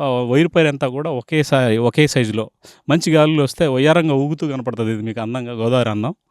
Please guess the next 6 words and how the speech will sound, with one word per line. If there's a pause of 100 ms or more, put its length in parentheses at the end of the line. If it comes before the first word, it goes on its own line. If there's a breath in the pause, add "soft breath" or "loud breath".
(680 soft breath)
So
ఇక్కడ
కంకి
కూడా (100)
చూసినట్లయితే
చూడండి,